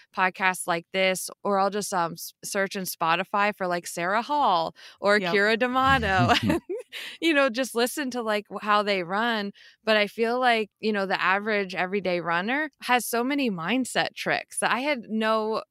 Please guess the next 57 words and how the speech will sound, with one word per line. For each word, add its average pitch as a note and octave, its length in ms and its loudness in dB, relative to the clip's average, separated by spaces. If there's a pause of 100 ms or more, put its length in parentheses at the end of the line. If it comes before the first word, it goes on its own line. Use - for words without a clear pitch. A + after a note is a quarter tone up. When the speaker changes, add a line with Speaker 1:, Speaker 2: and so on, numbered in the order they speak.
(140)
Speaker 1:
clue. G3 400 0
I F3+ 140 2
feel A#3+ 160 -2
like A#3+ 120 -2
we A3+ 120 -6
could A3+ 100 -2
have G#3 120 0
a G3 40 -4
whole G3 180 -4
podcast F3 540 -2
just E3+ 240 -6
on E3 180 -2
that. D#3 280 -4 (420)
Speaker 2:
Yeah. G#3+ 520 0
Speaker 1:
<laughs> - 80 -20
Speaker 2:
Oh, F3 100 -6
I F3 80 -2
think F3+ 200 -6
that D3+ 100 -2
would D#3 100 -4
be D3+ 80 -6
great. D3+ 320 -6 (140)
<laughs> - 100 -2
Speaker 1:
Yeah. F#3+ 440 2
<laughs> - 60 -8 (840)
Speaker 2:
So B3 180 6
what's B3 240 8
next A3 240 6
for G#3 120 2
you? F3 120 4
You, E3 340 4
um, D#3+ 400 6
mentioned F#3+ 440 4
that E3 100 2
you're E3 100 2
running, E3+ 380 4
hopefully E3 260 -2
it's F3 120 -2
a - 20 -2
Chicago F3 540 2
Marathon D#3+ 600 2
for G3+ 120 -2
Team G3 220 2
Speaker 1:
Mm-hmm. F#3+ 80 -4
Speaker 2:
Fox. E3+ 680 4
Uh, F#3 60 6
are F#3 120 8
you A3 120 8
trying G#3+ 220 6
to A3 40 8
Speaker 1:
Yes. G3+ 60 6
Speaker 2:
do A3 100 8
all G3 160 10
the G3 80 6
world F#3+ 240 6
marathon F3+ 340 4
majors? F#3 540 0